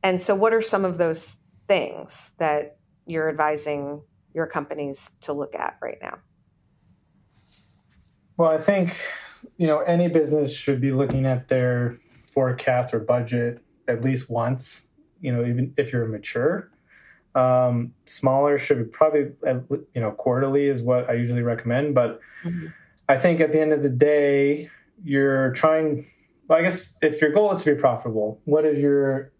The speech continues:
Speaker 2: targeted, you know, ebitda margin? And then you, you basically have to solve back for it, just kind of like we sort of talked about it, like, you know, if I have fifty percent margin or forty percent margin, I'm trying to make ten.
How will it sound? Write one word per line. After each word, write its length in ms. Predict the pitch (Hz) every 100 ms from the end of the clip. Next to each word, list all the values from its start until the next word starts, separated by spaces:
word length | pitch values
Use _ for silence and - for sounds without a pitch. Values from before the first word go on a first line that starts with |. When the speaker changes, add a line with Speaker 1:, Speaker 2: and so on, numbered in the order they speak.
| _ _ _ _ -
Speaker 2:
targeted, 760 | - 143 139 139 135 127 120 _ _ -
you 80 | 127
know, 80 |
ebitda 380 | 123 135 123 107
margin? 540 | 104 104 107 110 131 - _ _ _ _ _ _ _ _ - - - - _
And 120 | 147 143
then 80 |
you, 220 | 147 127 -
you 100 | 143
basically 300 | 147 160 165
have 80 | 160
to 80 | 151
solve 280 | - 160 156
back 240 | 185 160
for 160 | 135 117
it, 40 |
just 220 | 127 123
kind 160 | - 131
of 80 | 127
like 220 | 131 127 - _
we 380 | 135 127 123 117 -
sort 220 | - 127
of 80 | 113
talked 260 | 151 151
about 220 | 143 123 120
it, 120 | 113
like, 240 | 120 117 - -
you 60 | 113
know, 180 | 104
if 140 | 107 -
I 80 | 123
have 320 | 120 117 107
fifty 380 | - - 123 123
percent 280 | 117 113 120
margin 560 | 170 165 160 151 147
or 100 | 127
forty 280 | 123 139 123
percent 400 | 120 - 117 113 _ _ -
margin, 640 | 151 156 143 147 147 131 - _ _ _
I'm 140 | 120 113
trying 160 | 127
to 60 | 117
make 140 | 110
ten. 520 | - 160 156 147 131